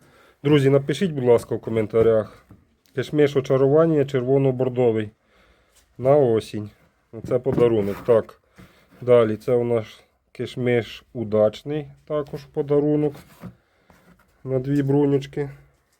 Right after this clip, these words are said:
Такий гарний чубучок. Так, і це я замовляв Titan Seedless і, і Autumn Pearl.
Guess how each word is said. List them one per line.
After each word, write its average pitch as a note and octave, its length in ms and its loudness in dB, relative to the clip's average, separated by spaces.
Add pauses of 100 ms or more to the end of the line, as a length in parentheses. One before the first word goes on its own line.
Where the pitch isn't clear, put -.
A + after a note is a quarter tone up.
(2000)
Такий B2+ 320 -6
гарний B2+ 360 2
чубучок. B2 840 -4 (960)
Так, A2 300 0
і B2 80 -4
це D3 260 6
я C3+ 120 6
замовляв B2+ 760 0 (120)
Titan A2+ 380 -2
Seedless D3+ 680 -10 (1800)
і, D3 260 2 (2750)
і C3 220 -4 (160)
Autumn B2+ 540 0 (120)
Pearl. G#2 440 2